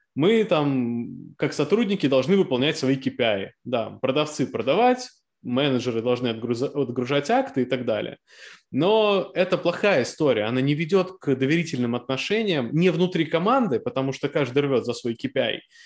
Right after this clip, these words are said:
не вну-, не с клиентом, это не ведет к длительному циклу жизни. Потом мы пришли к такому пониманию, о котором вы уже говорили, что наша задача сделать клиента успешным. То есть наша задача сделать какой-то такой результат клиенту, который, э,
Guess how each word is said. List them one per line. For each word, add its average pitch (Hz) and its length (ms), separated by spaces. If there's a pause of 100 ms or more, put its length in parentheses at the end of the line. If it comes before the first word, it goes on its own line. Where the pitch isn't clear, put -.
(180)
не 175 220
вну-, 170 240 (120)
не 190 140
с 190 80
клиентом, 156 560
это 120 160
не 131 140
ведет 143 340
к 120 60 (100)
длительному 127 520
циклу 120 320
жизни. 113 400 (380)
Потом 202 360
мы 180 540
пришли 156 340
к 165 80
такому 156 400
пониманию, 165 560
о 147 40
котором 147 420
вы 143 100
уже 120 180
говорили, 151 400
что 131 220
наша 156 240
задача 139 380
сделать 143 340
клиента 143 320
успешным. - 580 (240)
То 110 80
есть 107 160
наша 139 240
задача 151 440
сделать 135 340
какой-то 135 360
такой 135 300
результат 131 540
клиенту, 135 640 (440)
который, 151 760
э, 120 880